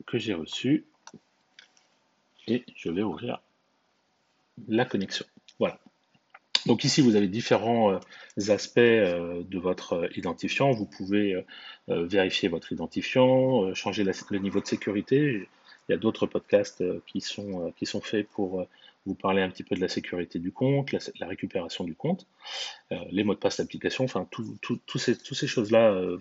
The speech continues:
vous avez d'autres, d'autres podcasts qui vous expliqueront comment ça fonctionne. Ici, vous avez appareil. On va toucher appareil, enfin cliquer sur appareil.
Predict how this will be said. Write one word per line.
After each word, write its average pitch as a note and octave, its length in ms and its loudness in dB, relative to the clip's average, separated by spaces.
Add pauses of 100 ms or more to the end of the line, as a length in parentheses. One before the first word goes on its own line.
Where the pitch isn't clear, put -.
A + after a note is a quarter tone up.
vous G2+ 120 -4
avez F#2+ 160 -2
d'autres, G#2+ 500 0 (320)
d'autres - 180 -2
podcasts - 400 -2
qui - 60 -4
vous F#2 140 0
expliqueront F#2+ 400 -6
comment F#2 180 -6
ça F#2 140 -2
fonctionne. D#3+ 400 0 (580)
Ici, D#3 380 6
vous C3 200 6
avez A#2+ 400 6 (360)
appareil. B2+ 520 4 (720)
On G#2+ 60 -2
va C#3 220 4 (360)
toucher - 520 2
appareil, - 320 -2
enfin A2 160 -2
cliquer - 320 0
sur G#2 180 0
appareil. F#2+ 380 -4